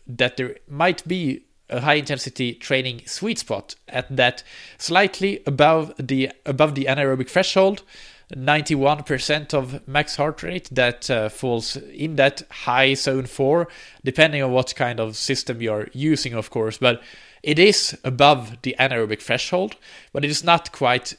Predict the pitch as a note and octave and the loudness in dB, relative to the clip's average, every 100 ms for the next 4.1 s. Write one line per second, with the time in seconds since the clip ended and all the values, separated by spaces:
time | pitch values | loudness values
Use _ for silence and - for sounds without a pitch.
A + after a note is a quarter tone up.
0 | - B2 A2 A#2+ E3+ - B2+ C#3 C#3 - | -6 -2 0 -2 -4 -6 -8 -2 -2 0
1 | C#3 B2 A#2+ B2 B2+ A#2 A#2 - A#2 G#2+ | -2 0 0 -2 -4 -2 -4 -2 -10 -10
2 | - - B2+ A#2 A2 A2 G#2+ A2 - A#2 | -8 -2 -2 -2 -4 -8 -6 -6 -6 -8
3 | A#2 A2+ A2+ A2 A#2 G#2+ - - B2+ F3+ | -8 -6 -6 -6 -6 -10 -6 0 2 0